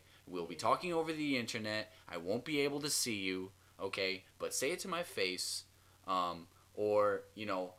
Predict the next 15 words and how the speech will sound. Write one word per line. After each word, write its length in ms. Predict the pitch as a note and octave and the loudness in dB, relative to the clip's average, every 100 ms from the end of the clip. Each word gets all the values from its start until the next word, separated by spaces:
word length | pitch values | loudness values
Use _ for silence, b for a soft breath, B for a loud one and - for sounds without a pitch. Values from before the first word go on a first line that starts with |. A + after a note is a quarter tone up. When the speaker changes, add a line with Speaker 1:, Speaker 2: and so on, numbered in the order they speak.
| B B G#2 | B B 0
Speaker 1:
do 160 | D#3 | 4
some 180 | F3+ F#3+ | 6 4
real 140 | F3+ F3 | 4 2
detective 560 | F3 - F#3 F#3+ B2+ | 2 4 4 4 0
work 320 | G#2+ G#2 A2 | 2 2 0
like 160 | F#2 F2 | -4 2
I've 160 | G2+ D3 | 2 2
done 160 | E3+ | 2
on 160 | F#3 F3 | 2 2
Eric, 340 | A2+ A2 - B B - | 0 -2 -6 B B 0
and, 460 | G#2 G2+ G2 G2 - | 2 2 0 -4 -8
you 180 | A#2 G#2+ | -8 -4
know, 120 | G2+ | -4
find 360 | - C#3+ F3+ A#2+ | 0 0 2 -2
me, 340 | G2 F#2 G2 | -2 -4 -6